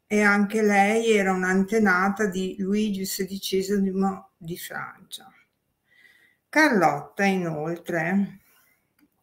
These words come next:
come vi dicevo a proposito degli Hannover, era nipote di questo Ernesto Augusto di Brunswick-Lunenburg.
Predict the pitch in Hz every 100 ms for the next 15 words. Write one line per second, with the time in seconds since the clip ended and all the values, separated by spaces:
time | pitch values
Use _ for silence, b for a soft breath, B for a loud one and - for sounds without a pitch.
0 | _ _ _ _ _ - 180 185 180 175
1 | 170 165 - 175 170 170 165 165 - 170
2 | 190 190 185 165 170 165 170 175 175 160
3 | 160 175 208 202 B B B B B -
4 | 247 226 190 185 190 190 185 170 165 170
5 | 214 196 190 190 185 185 - 196 208 202
6 | - 208 208 - _ 190 190 190 190 202
7 | - 214 214 196 190 185 175 185 - 208
8 | 185 180 170 175 185 185 196 208 208 -
9 | 190 185 185 185 180 180 180 185 180 180
10 | 185